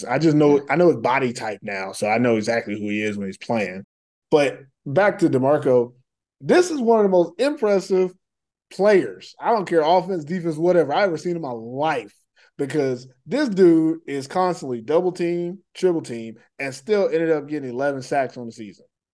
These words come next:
Speaker 2: I don't understand how he is so good, and therefore he has to be one of the best defensive players in the league. And that, I'm gonna leave it at that. Who do you got?
Speaker 1: Mm-hmm.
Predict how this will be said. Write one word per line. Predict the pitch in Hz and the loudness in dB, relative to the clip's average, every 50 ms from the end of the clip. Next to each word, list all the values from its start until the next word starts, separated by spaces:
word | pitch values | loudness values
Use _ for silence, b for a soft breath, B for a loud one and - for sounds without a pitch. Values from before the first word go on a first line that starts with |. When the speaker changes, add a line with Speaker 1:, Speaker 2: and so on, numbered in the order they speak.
| _ - | _ -4
Speaker 2:
I | 143 147 | -4 -4
don't | 139 131 170 180 196 214 208 | -2 0 0 0 0 0 -2
understand | 190 190 175 151 - - - 156 156 156 156 151 139 | -6 -8 -8 -8 -8 -4 -2 -2 0 0 -2 -4 -8
how | - - 147 147 151 151 | -10 -6 -4 -2 -2 -2
he | 143 151 143 127 - _ | -4 -8 -14 -16 -18 _
is | 123 139 147 143 - | -10 -10 -10 -8 -4
so | - 156 151 | -2 -2 -2
good, | 151 147 160 165 165 165 170 170 175 175 _ _ _ _ _ _ _ | -2 -2 -2 0 0 0 -2 -4 -6 -8 _ _ _ _ _ _ _
and | - 123 135 131 | -14 -12 -10 -4
therefore | 143 156 156 - - 165 156 143 | 0 0 0 0 0 -2 -2 -2
he | 131 143 151 135 | -4 -8 -12 -12
has | - - - 143 143 139 - | -12 -6 -4 -4 -4 -4 -6
to | - | -12
be | 127 127 127 | -12 -10 -10
one | 127 127 127 127 123 | -8 -8 -8 -8 -8
of | 120 | -8
the | 120 | -10
best | 117 123 123 120 120 - _ _ _ _ _ 120 | -8 -6 -6 -8 -8 -10 _ _ _ _ _ -12
defensive | 127 135 123 117 123 113 - 117 | -10 -10 -8 -8 -8 -10 -10 -14
players | - 123 120 113 104 92 87 95 98 - _ _ _ | -8 -6 -6 -6 -6 -10 -14 -18 -20 -20 _ _ _
in | 123 123 | -10 -10
the | 113 107 | -8 -8
league. | 107 104 92 82 90 _ - _ _ | -10 -10 -12 -12 -14 _ -20 _ _
And | - 107 117 | -14 -6 -6
that, | 131 135 - _ | -6 -6 -6 _
I'm | 123 135 143 | -4 -2 -2
gonna | 143 139 | 0 0
leave | 143 135 131 | 0 0 -2
it | 120 | -4
at | 110 - - | -6 -6 -8
that. | 131 - - _ _ _ _ _ _ _ _ | -10 -12 -12 _ _ _ _ _ _ _ _
Who | _ 165 | _ -2
do | 160 160 | 0 0
you | 147 127 | -2 -2
got? | 107 87 82 - _ _ _ _ - | -4 -6 -10 -14 _ _ _ _ -12
Speaker 1:
Mm-hmm. | 85 82 85 98 | -10 -8 -6 -8